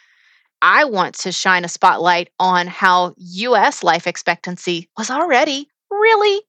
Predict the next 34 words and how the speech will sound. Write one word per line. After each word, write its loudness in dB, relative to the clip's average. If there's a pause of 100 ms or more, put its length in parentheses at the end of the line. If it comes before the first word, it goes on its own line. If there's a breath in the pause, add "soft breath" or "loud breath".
(100)
going 4
in -2
the 4
wrong 2
direction. 0 (720 loud breath)
covid 4 (420)
is 2
useful -6 (100)
to -6
spur 2
us 2
to -6
think -4
about 0
laying 0
the 0
groundwork 0
for -2
a -2
healthier -2
population -4
in -10
general. -2
Seventy-one -2
percent -6
of -8
countries -8
in -4
the 0
world 0 (440 loud breath)
has 2
below 4
replacement -2
fertility. -2